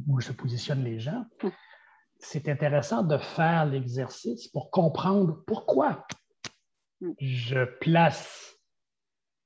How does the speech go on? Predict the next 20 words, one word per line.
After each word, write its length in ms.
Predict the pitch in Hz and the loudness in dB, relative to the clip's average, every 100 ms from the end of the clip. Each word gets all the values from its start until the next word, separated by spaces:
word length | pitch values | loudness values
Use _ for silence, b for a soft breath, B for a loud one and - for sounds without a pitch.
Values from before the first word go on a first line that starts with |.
| _ _ | _ _
telle 260 | 165 147 131 | 0 2 2
partie 240 | 139 - | -2 -2
prenante 400 | 139 131 151 170 | -4 -2 0 0
à 60 | 147 | 0
un 160 | 135 | -2
endroit. 420 | 131 120 - - - _ _ B B B - | -2 -6 -10 -14 -20 _ _ B B B -4
Et 40 | |
c'est 160 | 127 170 | -2 2
cet 220 | - 202 | 2 4
échange-là 480 | 208 196 170 151 185 | 4 6 4 4 2
qui 120 | 156 | 0
est 60 | 139 | -2
intéressant 420 | 131 123 123 233 | -2 -2 -2 -2
et 60 | |
qui 180 | 185 - | -2 -2
permet 360 | - 185 170 226 | 4 6 6 6
bien 260 | 156 165 | 4 2
souvent, 380 | 160 - 143 170 165 | 0 -2 -2 -2 -2
entre 360 | 131 - 127 | -4 0 0
autres, 240 | 156 220 | 0 -4